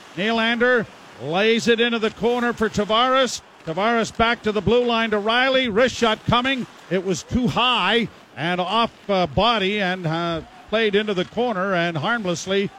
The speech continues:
away from the net. Riley being chased down hard there by Howerlick. It goes back into the corner for him, rubbed out by Jimmy Vesey.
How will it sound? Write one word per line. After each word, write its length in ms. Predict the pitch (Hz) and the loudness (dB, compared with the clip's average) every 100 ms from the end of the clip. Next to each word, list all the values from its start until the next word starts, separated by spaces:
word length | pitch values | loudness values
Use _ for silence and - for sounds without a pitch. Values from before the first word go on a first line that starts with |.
| - | -8
away 380 | 143 165 196 208 | -4 0 2 2
from 200 | - 185 | 0 -4
the 80 | 180 | -2
net. 240 | 202 226 - - - - 117 | 0 -2 -4 -18 -20 -20 -4
Riley 480 | 165 214 202 147 120 - - | 0 2 0 -2 -6 -14 -10
being 200 | 175 202 | -10 -10
chased 360 | 143 196 208 - | -4 -2 -2 -2
down 280 | 208 214 208 | 0 0 0
hard 420 | 160 214 220 190 | 0 2 2 2
there 260 | 180 202 226 | 2 2 2
by 400 | 185 202 196 156 - - - - - - - | 0 2 0 -2 -8 -20 -20 -20 -20 -20 -2
Howerlick. 500 | 208 233 208 247 220 | 0 2 2 0 -2
It 100 | 180 | -4
goes 200 | 175 180 | -2 -2
back 340 | 120 214 220 214 | 0 0 0 -2
into 160 | 220 | -2
the 120 | 214 | -2
corner 400 | 208 208 226 226 | -2 -2 0 0
for 320 | - 208 202 254 | 0 0 2 0
him, 300 | 240 165 160 | -2 -2 0
rubbed 300 | 202 190 208 | 0 2 2
out 240 | 226 220 | 2 0
by 160 | 202 208 | -2 -2
Jimmy 360 | 131 202 220 202 | 0 0 0 -2
Vesey. 680 | 190 247 - 202 233 247 | -2 -2 -2 0 0 -2